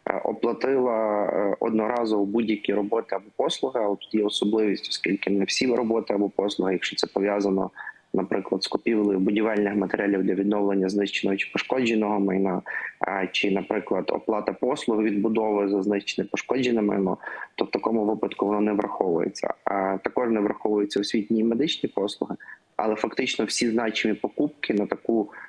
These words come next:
ну, відносно невелику суму, як сто тисяч гривень, а, вже можуть бути підставою для,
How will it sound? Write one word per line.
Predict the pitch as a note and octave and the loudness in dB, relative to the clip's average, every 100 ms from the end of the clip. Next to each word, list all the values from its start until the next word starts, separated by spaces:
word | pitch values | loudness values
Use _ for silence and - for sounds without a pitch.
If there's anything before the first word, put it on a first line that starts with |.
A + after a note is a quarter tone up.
| - - | -10 -2
ну, | B2 G#2+ | 2 2
відносно | G#2 A2 A2+ A#2+ - A2+ | 2 2 2 0 0 2
невелику | A2+ A2 A#2 A#2+ - | 4 4 4 2 0
суму, | G#2 - A2 G#2 | -2 0 2 2
як | F#2+ F#2+ | 0 -2
сто | - | -2
тисяч | - G#2+ - G#2 | -2 0 0 0
гривень, | A2+ B2+ E3 E3 C3+ _ _ _ | 2 2 2 2 0 _ _ _
а, | - A2 G#2+ G#2 G2+ G2 | -4 -2 0 0 0 0
вже | F#2 G2+ G#2+ B2+ | 0 0 0 0
можуть | B2 A2+ A2 F#2+ | 0 2 2 0
бути | - G2+ | 0 -2
підставою | - - - A2+ A2+ G#2 | -4 -4 -2 0 2 2
для, | G2 G2+ G2 G2+ | 0 0 0 0